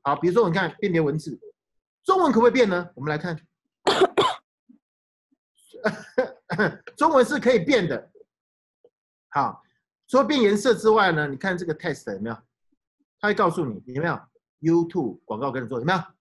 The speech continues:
它辨识出来，对不对？那如果说又有文字又有人的表情呢，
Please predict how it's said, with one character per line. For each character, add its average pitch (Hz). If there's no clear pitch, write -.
它 123
辨 123
识 104
出 -
来， 85
对 143
不 -
对？ 143
那 277
如 285
果 190
说 214
又 349
有 190
文 180
字 269
又 247
有 160
人 160
的 247
表 147
情 139
呢， 190